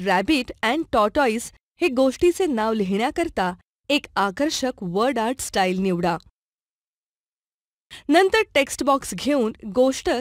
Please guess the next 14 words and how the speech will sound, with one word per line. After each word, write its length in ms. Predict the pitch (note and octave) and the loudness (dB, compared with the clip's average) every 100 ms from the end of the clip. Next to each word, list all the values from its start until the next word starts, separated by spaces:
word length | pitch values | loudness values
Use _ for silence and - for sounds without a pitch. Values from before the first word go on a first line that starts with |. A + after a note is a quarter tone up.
| - | -2
कशावर 380 | A#3+ - D4 E4 - | -4 0 0 0 -2
आधारित 480 | F#3+ F#3+ G#3 F#4 F#4 | -2 0 0 0 -2
आहे 220 | A3+ A3 | -2 -4
ते 240 | A3 G#3 F#3+ | -2 -2 -2
लिहा. 260 | F3+ F#3 - _ _ _ _ _ _ - - | -2 -4 -6 _ _ _ _ _ _ -20 -14
स्टोरीबोर्डकरिता 1040 | - C#4+ B3+ C#4 B3+ C4+ - G3 C4 A#3+ G3 - - | 0 2 4 2 2 0 0 -2 2 0 0 -12 -4
अजून 320 | C#4 C#4+ G4+ G4+ E4 | 2 4 2 2 0
तीन 280 | F#4+ G#4+ | 2 2
रेक्टँगलचा 720 | C4 - A3+ A3 A3+ A3 E4 | -2 -2 -2 0 0 0 -2
समावेश 600 | F#4 - G3+ F3+ F#3 F#3 - | -4 -4 -2 0 -2 -2 -2
करा. 280 | F#3+ F3 F3 _ _ _ _ _ _ _ _ _ _ _ | -2 -4 -8 _ _ _ _ _ _ _ _ _ _ _
त्यापैकी 580 | F#4 G4+ G#4+ G4 D#4 D4 - - | 2 4 4 0 2 -2 -2 -4
दुसऱ्या 460 | F#3+ B3+ - C#4+ F#4+ | 0 0 2 -2 0
शेप्समध्ये 760 | - A#3+ - - G#3+ F#3+ A#3 | -2 -4 -4 -4 -4 0 0